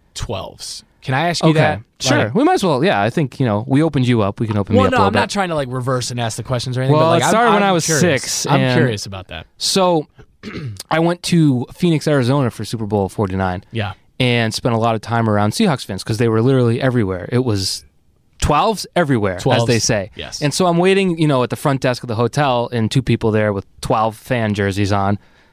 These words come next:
Speaker 2: say, "Oh, are you a twelve?" "Yeah, I'm a twelve."
Speaker 1: Are you serious?
Speaker 2: "Are you a twelve?"
Speaker 1: That's
Speaker 2: "Oh, yeah,
Speaker 1: how
Speaker 2: I'm a
Speaker 1: they
Speaker 2: twelve."
Speaker 1: reference each other?
Speaker 2: That's, you go to Starbucks, and they're like, "Are, are you, are you a twelve?"
Speaker 1: What do you expect? It's a Seattle thing.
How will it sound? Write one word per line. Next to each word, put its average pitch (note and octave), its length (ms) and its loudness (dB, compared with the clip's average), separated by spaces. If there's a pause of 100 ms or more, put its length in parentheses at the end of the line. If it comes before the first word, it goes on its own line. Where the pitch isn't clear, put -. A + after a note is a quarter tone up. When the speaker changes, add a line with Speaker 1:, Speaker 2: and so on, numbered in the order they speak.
Speaker 2:
say, B2 300 -2
"Oh, D#3+ 160 2
are B2+ 80 2
you C3 120 4
a B2+ 40 2
twelve?" C3+ 520 -2
"Yeah, A2 180 0
I'm G#2+ 100 -2
a G2+ 40 -4
twelve." F#2+ 440 -14
Speaker 1:
Are A#2 60 -6
you C3+ 360 0
serious? B2 420 -4
Speaker 2:
"Are C3 60 2
you B2 100 2
a - 20 2
twelve?" C3 340 -2
Speaker 1:
That's B2+ 200 2
Speaker 2:
"Oh, - 20 2
yeah, - 60 2
Speaker 1:
how A2+ 60 4
Speaker 2:
I'm A2 60 0
a A2+ 40 2
Speaker 1:
they B2+ 60 0
Speaker 2:
twelve." B2 140 0
Speaker 1:
reference C#3 260 -6
each D3 140 -6
other? D#3 140 -2
Speaker 2:
That's, C3+ 240 -2
you B2 240 0
go C3 120 2
to B2+ 60 -2
Starbucks, C3+ 560 0
and A#2+ 140 -2
they're A2+ 100 2
like, G#2+ 200 -2
"Are, A2+ 180 -4
are A2 120 -6
you, G#2+ 200 -6
are B2 80 0
you B2 100 4
a - 20 2
twelve?" B2+ 360 -2
Speaker 1:
What D#3+ 120 2
do D3+ 60 -4
you B2 80 -2
expect? A#2+ 360 -4
It's G2+ 120 -10
a - 40 -12
Seattle G#2+ 340 -2
thing. B2 320 -8